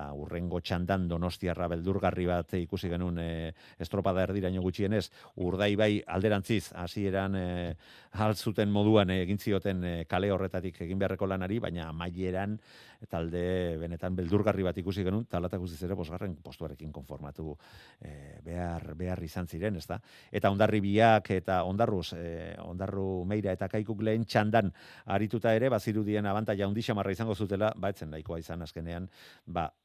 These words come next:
bertan izan ziren aldaketa eta goraberak, eh, ikusita.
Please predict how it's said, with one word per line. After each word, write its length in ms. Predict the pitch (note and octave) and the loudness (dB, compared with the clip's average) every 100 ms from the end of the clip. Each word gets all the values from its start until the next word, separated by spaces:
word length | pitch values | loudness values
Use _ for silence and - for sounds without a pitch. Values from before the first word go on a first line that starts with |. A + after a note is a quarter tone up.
| - | 0
bertan 400 | F#2+ A#2 C3 C3+ | 6 6 8 4
izan 220 | F#2+ A2+ G2+ | 2 -2 -2
ziren 260 | G2 G2 | 0 0
aldaketa 360 | F2+ G2+ G2 A2+ | 2 0 0 -2
eta 140 | G2+ | -2
goraberak, 500 | D#2+ E2+ F2 F2 - | -4 -6 -6 -8 -10
eh, 520 | D2+ D2 D2 C#2+ C#2+ - _ _ _ _ - | -12 -10 -12 -14 -16 -20 _ _ _ _ -14
ikusita. 460 | G2+ - G2+ G2+ | -10 -8 -2 0